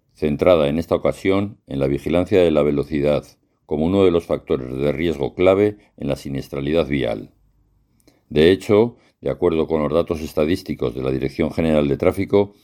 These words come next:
el exceso de velocidad o la velocidad inadecuada puede estar presente en alrededor del veintitrés por ciento de los siniestros mortales en carretera. En dos mil veintitrés se registraron en toda España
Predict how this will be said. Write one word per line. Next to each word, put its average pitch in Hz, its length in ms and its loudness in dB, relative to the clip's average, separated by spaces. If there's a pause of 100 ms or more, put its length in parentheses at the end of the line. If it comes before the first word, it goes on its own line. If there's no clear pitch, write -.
(320)
el 76 120 -2
exceso 104 420 2
de 98 100 6
velocidad 82 600 0 (260)
o 71 120 -6
la 69 120 0
velocidad 71 540 0
inadecuada 95 760 2 (320)
puede 98 180 4
estar 82 300 -2
presente 101 680 0 (280)
en 78 160 -2
alrededor 76 720 2
del 87 180 -2
veintitrés 78 480 -4
por 76 220 -6
ciento 101 480 -2 (180)
de 78 80 -2
los 73 140 0
siniestros 85 460 -2
mortales 90 480 2
en 76 100 -4
carretera. 69 640 -4 (1400)
En 78 120 -2
dos 76 140 0
mil 98 120 4
veintitrés 104 560 4
se 92 180 -2
registraron 78 640 -2
en 71 100 -4
toda 92 180 2
España 104 520 0